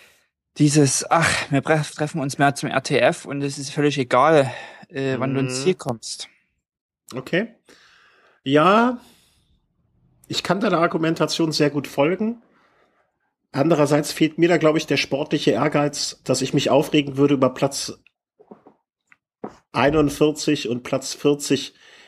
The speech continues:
Speaker 2: hätte dadurch, dass er mit seiner Partnerin zusammen gewesen war, mir einen Platz geraubt. Aber das ist, glaub ich, mein persönliches, ich will nicht sagen Problem, aber das ist meine persönliche Denke.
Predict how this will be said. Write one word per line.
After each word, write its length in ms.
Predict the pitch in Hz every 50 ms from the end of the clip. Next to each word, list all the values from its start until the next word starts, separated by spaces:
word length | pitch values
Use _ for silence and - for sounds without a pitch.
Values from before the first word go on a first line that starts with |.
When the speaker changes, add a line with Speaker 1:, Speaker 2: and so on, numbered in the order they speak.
| _ -
Speaker 2:
hätte 240 | - 135 - 143
dadurch, 340 | 127 123 123 135 139 143 139
dass 140 | - 131 123
er 80 | 139 127
mit 100 | 127 123
seiner 260 | - 131 127 123 120
Partnerin 500 | - - 127 131 139 - 151 127 131 127
zusammen 340 | 123 131 117 120 120 131 131
gewesen 380 | 127 123 127 127 117 123 127
war, 100 | 117 120
mir 180 | 117 120 120 107
einen 120 | 117 120
Platz 320 | - - 120 117 - - -
geraubt. 500 | - 104 - 98 98 98 - _ - _ _ _ _ _ _ _ _ - - -
Aber 140 | 107 117 127
das 120 | 135 139
ist, 100 | 143 139
glaub 140 | - 156 143
ich, 100 | 143 -
mein 200 | 147 139 139 143
persönliches, 640 | - 151 123 131 143 147 139 - 143 131 - -
ich 160 | - 110 - -
will 60 | 131
nicht 100 | 139 135
sagen 240 | 139 127 123 120 -
Problem, 540 | - 120 107 - 107 120 143 180 185 170
aber 160 | 147 127 127 123
das 100 | 127 123
ist 140 | 120 -
meine 160 | 139 127 123 123
persönliche 480 | - 120 110 127 120 120 113 - 107
Denke. 440 | 98 117 110 113 113 - 107 98 98